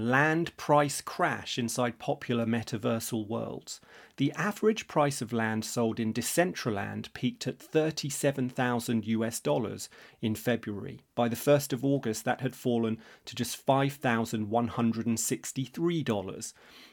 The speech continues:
The drop prompted Business Insider to announce that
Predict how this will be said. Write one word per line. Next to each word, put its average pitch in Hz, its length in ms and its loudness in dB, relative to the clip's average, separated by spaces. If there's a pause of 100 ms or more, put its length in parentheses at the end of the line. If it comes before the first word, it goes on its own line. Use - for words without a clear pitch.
(100)
The 123 80 4
drop 147 480 4
prompted 117 480 -2
Business 131 420 2
Insider 117 480 2
to 117 200 -2
announce 110 480 -2
that 113 280 0